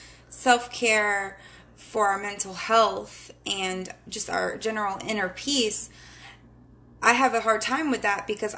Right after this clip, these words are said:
I can't visi-, visibly see the results. And so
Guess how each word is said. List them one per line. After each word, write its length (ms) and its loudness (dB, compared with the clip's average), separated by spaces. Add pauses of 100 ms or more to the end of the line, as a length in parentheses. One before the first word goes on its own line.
I 140 0
can't 380 -4 (480)
visi-, 420 0 (220)
visibly 560 2
see 680 -2 (460)
the 200 -2
results. 840 -2
And 280 -8
so 560 4